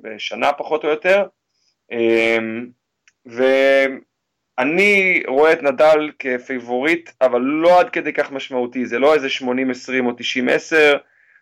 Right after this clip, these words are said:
זה שישים ארבעים, שישים וחמש שלושים וחמש, משהו כזה.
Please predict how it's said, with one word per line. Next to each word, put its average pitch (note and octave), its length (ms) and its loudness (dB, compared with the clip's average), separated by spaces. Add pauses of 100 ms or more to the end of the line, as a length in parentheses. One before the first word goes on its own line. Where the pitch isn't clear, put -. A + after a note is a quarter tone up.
(140)
זה D#3 600 2 (420)
שישים D3+ 440 -4
ארבעים, C3 480 2
שישים C#3 320 -8
וחמש C3+ 340 -2
שלושים C3 340 -8
וחמש, C#3+ 400 0
משהו C3+ 240 -8
כזה. C#3 400 0